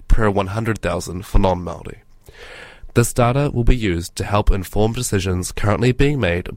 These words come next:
by the ministry's rural health strategy. Following the Auckland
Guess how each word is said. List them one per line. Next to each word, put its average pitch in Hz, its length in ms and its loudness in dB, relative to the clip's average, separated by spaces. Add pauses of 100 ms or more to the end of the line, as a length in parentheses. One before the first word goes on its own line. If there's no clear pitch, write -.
(120)
by 95 140 2
the 92 80 0
ministry's 107 720 0
rural 95 280 4
health 95 260 0
strategy. - 580 -6 (2500)
Following 147 460 0
the - 100 -6
Auckland 104 400 2